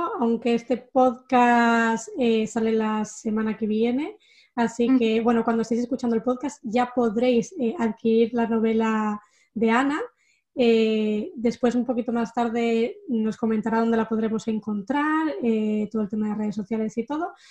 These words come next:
Speaker 1: Pero, eh, pasando a otro de, de, bueno, de tus pasiones y de, a lo que te dedicas, ¿no? Además de escritora, como hemos comentado, eres correctora. Eh, explícanos un poquito, ¿cuándo empezaste a corregir manuscritos?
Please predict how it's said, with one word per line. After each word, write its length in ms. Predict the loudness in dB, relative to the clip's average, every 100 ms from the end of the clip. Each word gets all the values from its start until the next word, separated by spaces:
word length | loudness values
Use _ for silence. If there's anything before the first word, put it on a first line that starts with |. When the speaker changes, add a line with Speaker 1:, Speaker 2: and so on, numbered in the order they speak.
| -20 _ _ -4
Speaker 1:
Pero, 360 | 0 0 0 0
eh, 460 | 2 4 2 0 0
pasando 600 | -2 0 -2 0 -4 -2
a 180 | 2 2
otro 320 | 2 0 0
de, 540 | 2 2 2 0 -2 -4
de, 380 | -6 -4 -4 -2
bueno, 320 | -2 -4 -6 -10
de 100 | -6
tus 180 | -6
pasiones 760 | -4 -4 0 0 0 0 -2 -2
y 220 | 0 0 0
de, 300 | -4 -6 -8 -6
a 60 |
lo 80 | -4
que 100 | -4
te 100 | -4
dedicas, 400 | -2 -2 -2 -4
¿no? 160 | -2 -2
Además 260 | -2 0 -2
de 60 |
escritora, 560 | -2 -4 -4 -4 -4 -8
como 200 | -10 -6 -4
hemos 400 | -4 -4 -10 _ _ _ _
comentado, 440 | -2 0 0 0
eres 280 | 2 0 -2
correctora. 720 | -2 -2 -4 0 2 2 -2 -8 _ _ _ _ 0
Eh, 800 | 4 4 4 2 0 -2 -6 -12 -12
explícanos 500 | -10 -4 -4 -2 -2
un 100 | 0
poquito, 360 | 0 0 -2 -2
¿cuándo 240 | -2 0 -2
empezaste 360 | -2 -6 -4
a 40 | -4
corregir 360 | -4 -4 -2
manuscritos? 960 | 0 0 -2 -2 -2 -2 -6 -8 -18